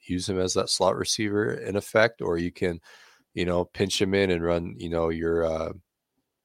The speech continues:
all your, you know, your run schemes and the play actions off of that. But then you can also, you know, have him, you know, when you're in gun, you, and you, you wanna run the ball and throw the ball out of the gun, he can get off the line really well. He can release pretty well. Um,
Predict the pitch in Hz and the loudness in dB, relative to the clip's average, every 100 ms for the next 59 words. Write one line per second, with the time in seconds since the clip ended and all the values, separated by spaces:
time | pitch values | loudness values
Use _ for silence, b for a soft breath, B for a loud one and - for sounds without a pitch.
0 | - - 90 90 87 85 85 90 80 78 | -16 0 2 4 2 2 0 -4 -4 -4
1 | 80 _ _ _ _ - 85 85 87 - | -4 _ _ _ _ -8 -2 0 0 -2
2 | - 90 85 - 80 80 - 87 85 - | -4 -4 -6 -6 -8 -6 0 0 0 -2
3 | 85 80 78 87 - 80 - - 78 80 | -2 -2 -2 -6 -2 -2 -2 -8 -12 -10
4 | - 85 82 - 87 78 - B B B | -4 -2 0 2 0 0 -4 B B B
5 | B - 90 85 87 87 95 87 85 90 | B -4 0 2 2 0 2 0 0 -6
6 | - _ 90 85 85 87 90 90 85 104 | -14 _ -2 2 2 2 2 2 6 8
7 | 101 87 87 92 113 82 82 82 85 85 | 8 6 0 -4 -4 -6 -6 -4 -2 -4
8 | - 82 85 82 85 95 90 95 90 87 | -4 -2 0 2 4 2 2 6 6 6
9 | 90 92 90 85 85 85 82 80 80 98 | 2 2 2 2 4 4 2 -2 0 2
10 | 95 85 - 85 85 87 85 - 80 87 | 2 0 -8 -10 -2 2 2 0 0 4
11 | 92 85 82 82 78 80 80 135 b b | 4 2 -2 -2 0 0 0 -4 b b
12 | b b - 98 95 87 85 92 95 - | b b -10 -4 -2 2 2 2 0 0
13 | 95 85 82 82 82 82 - 101 82 80 | -2 0 2 4 6 2 -2 -2 0 0
14 | 78 | -4